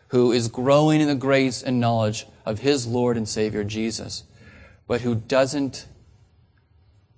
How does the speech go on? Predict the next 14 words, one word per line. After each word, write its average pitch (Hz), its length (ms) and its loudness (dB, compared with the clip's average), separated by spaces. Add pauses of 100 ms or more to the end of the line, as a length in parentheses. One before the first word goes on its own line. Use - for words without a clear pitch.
(640)
commit 143 300 -2
himself 120 500 -6
to 120 180 -2
reading 113 680 0 (340)
God's 104 320 -6
Word 110 420 -2 (380)
and 110 220 -4
reading 135 240 0
it - 220 -4
daily 139 560 -4 (580)
and 117 140 -4
reading 135 220 2
it 127 100 -4
well, 120 600 -2